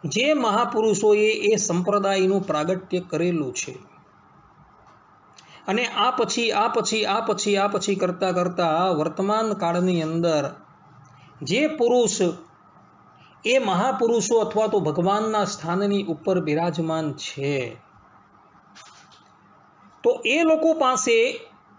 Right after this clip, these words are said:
એ પરબ્રહ્મ પરમાત્માએ અથવા તો મહાપુરુષોએ આપેલા મંત્રો જે છે એ સુરક્ષિત રહેલા હોય છે, ભગવાનનું જ્ઞાન જે છે એ સુરક્ષિત રહેલું હોય છે.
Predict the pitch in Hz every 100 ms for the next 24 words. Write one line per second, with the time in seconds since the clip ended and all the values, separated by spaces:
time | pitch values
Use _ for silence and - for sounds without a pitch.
0 | _ 220 262 294 240 233 220 254 262 247
1 | 214 208 226 226 226 220 220 226 - -
2 | 226 208 208 175 147 196 208 202 208 -
3 | 190 190 170 165 180 170 160 151 175 175
4 | 175 151 151 147 - 147 - 151 - 147
5 | 165 175 - 160 151 139 143 135 135 139
6 | - 123 113 131 139 160 165 170 156 113
7 | 120 143 160 143 139 135 143 127 - 139
8 | 143 - 170 151 139 123 120 120 123 120
9 | -